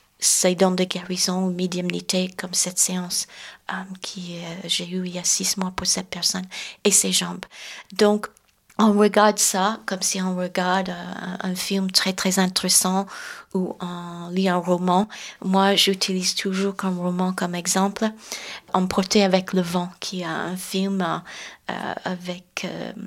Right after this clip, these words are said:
Clark Gable et Vivien Leigh, euh, sur la guerre civile américaine où il y avait beaucoup de drames, des obstacles, le courage et tout ça. Et nous tous, on a eu des, des expériences comme ça. Alors, chaque séance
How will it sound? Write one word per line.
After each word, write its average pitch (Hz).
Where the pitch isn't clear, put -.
Clark 175
Gable 202
et 170
Vivien 180
Leigh, 180
euh, 165
sur 170
la 165
guerre 185
civile 185
américaine 175
où 180
il 170
y 175
avait 170
beaucoup 185
de 180
drames, 180
des 170
obstacles, 180
le 170
courage 175
et -
tout 175
ça. 185
Et 196
nous 214
tous, 262
on 202
a 196
eu 226
des, 180
des 185
expériences 180
comme 175
ça. 180
Alors, 180
chaque 220
séance 233